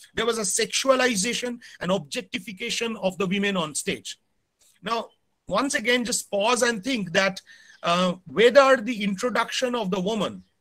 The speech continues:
can be or should be seen as an act of emancipation for the woman, an act of, uh, upliftment, moral upliftment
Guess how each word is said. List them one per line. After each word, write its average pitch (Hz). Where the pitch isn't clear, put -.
can 226
be 262
or 196
should 190
be 254
seen 247
as 190
an 190
act 202
of 214
emancipation 233
for 247
the 233
woman, 233
an 196
act 233
of, 214
uh, 156
upliftment, 233
moral 202
upliftment 240